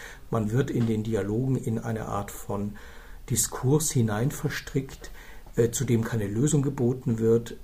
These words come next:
Ähm, man versteht als Leser, dass es da etwas zu wissen gibt. Man geht in die Akademie, vertraut sich dem mündlichen Unterricht an und erfährt dann so alles Weitere. Von Aristoteles besitzen wir durch historische Kontingenz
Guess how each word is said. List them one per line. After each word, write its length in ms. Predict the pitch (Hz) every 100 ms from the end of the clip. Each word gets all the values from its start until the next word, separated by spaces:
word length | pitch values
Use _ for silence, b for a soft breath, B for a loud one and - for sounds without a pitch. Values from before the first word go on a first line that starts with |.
| -
Ähm, 340 | 117 110 117 - B B -
man 260 | 113 110
versteht 500 | - 120 - 127 117
als 300 | - 110 -
Leser, 460 | 120 117 117 113 110
dass 320 | - 117 -
es 400 | - 113 - -
da 140 | -
etwas 340 | - - - -
zu 120 | 120
wissen 320 | 151 175 156
gibt. 380 | 135 131 131 -
Man 160 | 107 104
geht 220 | 117 113
in 120 | 107
die 100 | 113
Akademie, 840 | 110 - 113 110 120 143 143 147 143
vertraut 460 | - - 117 113
sich 160 | 113 123
dem 160 | - 113
mündlichen 420 | 127 - - 120
Unterricht 500 | 120 120 113 117 -
an 240 | 120 113 113 B -
und 140 | 123
erfährt 420 | - - - 107
dann 160 | 123 117
so 380 | 117 104 98 95 -
alles 360 | 104 127 -
Weitere. 460 | 101 98 92 - - - - B B B B B
Von 240 | - 117
Aristoteles 840 | 110 110 - - 151 175 135 110 -
besitzen 600 | 113 - 131 - 117 110
wir 160 | 107
durch 240 | - 107 -
historische 680 | 113 - - 147 170 170
Kontingenz 800 | 127 - 117 120 117 131 156 -